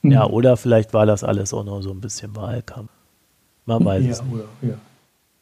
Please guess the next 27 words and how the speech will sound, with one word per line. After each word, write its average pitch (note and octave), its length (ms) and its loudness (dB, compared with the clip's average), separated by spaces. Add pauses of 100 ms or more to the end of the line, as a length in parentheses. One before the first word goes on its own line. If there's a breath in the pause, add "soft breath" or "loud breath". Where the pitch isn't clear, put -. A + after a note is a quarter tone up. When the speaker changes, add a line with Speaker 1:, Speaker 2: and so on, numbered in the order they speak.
(440)
Speaker 2:
Ja, A2+ 260 -6
also C3+ 220 2
in C#3 140 -2
Deutschland D#3+ 600 4
ist - 220 -4
die C3 80 2
Regierung B2+ 540 4
darüber A2+ 380 2
jedenfalls G#2+ 600 0
eher A2 300 2
zerstritten C3+ 520 -2
als A#2+ 240 2
geeinigt G2+ 640 0
und G2+ 320 -8 (520 loud breath)
ich - 80 -8
glaub, F#2+ 180 0
wir G2+ 80 4
sollten F#2+ 400 2
da F2 140 -2
nichts F2 240 -6
Schnelles E2+ 400 -2
erwarten. - 540 -4 (920)
Ja, C#3+ 160 2 (480)
das C3+ 280 2
war's A#2+ 680 2 (180)
mit - 500 -4 (500)
erhellenden C3+ 760 0